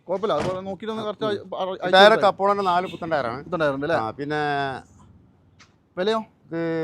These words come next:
Speaker 2: ഓണർ മൂന്നാമത്തെ ഓണറാണ്.
Speaker 1: ആ, വിലയോ?
Speaker 2: തട്ടുമുട്ടൊന്നുമില്ല. ഇതിന് വില നമുക്ക് തൊണ്ണൂറ്റയ്യായിരം രൂപ.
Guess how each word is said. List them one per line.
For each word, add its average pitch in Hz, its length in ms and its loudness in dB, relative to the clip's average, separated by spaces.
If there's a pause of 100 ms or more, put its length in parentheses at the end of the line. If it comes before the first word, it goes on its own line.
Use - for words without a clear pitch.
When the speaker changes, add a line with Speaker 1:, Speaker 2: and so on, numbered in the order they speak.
(200)
Speaker 2:
ഓണർ 156 220 -6 (100)
മൂന്നാമത്തെ 139 400 -4
ഓണറാണ്. 104 260 -10 (160)
Speaker 1:
ആ, - 20 -2 (340)
വിലയോ? 175 180 -6
Speaker 2:
തട്ടുമുട്ടൊന്നുമില്ല. 104 520 -12 (140)
ഇതിന് 208 220 -6
വില 208 180 2
നമുക്ക് 202 240 -4
തൊണ്ണൂറ്റയ്യായിരം 175 580 -4
രൂപ. 85 80 -20